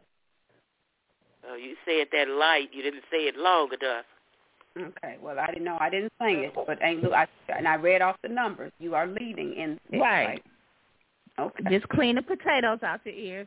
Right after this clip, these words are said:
Speaker 3: and let's move on.
Speaker 1: Okay, okay, okay.
Speaker 2: <laughs>
Speaker 1: Y'all can't let a sister rejoice in being in, in front right now.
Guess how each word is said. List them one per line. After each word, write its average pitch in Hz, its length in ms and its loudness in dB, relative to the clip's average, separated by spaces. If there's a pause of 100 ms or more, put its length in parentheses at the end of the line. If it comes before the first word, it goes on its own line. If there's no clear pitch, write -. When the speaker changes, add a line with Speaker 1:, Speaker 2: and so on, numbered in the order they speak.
Speaker 3:
and 190 220 -12 (400)
let's 202 200 0
move 208 280 -6
on. 190 280 -6 (800)
Speaker 1:
Okay, 165 320 4
okay, 160 680 0
okay. 147 760 0 (540)
Speaker 2:
<laughs> - 760 -4 (800)
Speaker 1:
Y'all 151 160 -4
can't 156 280 -4
let 160 120 -2
a 160 140 -6
sister 165 460 -6
rejoice 175 520 -2
in 160 200 -8
being 180 280 -4
in, 165 260 -8
in 160 60 -8 (100)
front 175 260 -2
right 170 280 -4
now. 170 220 -8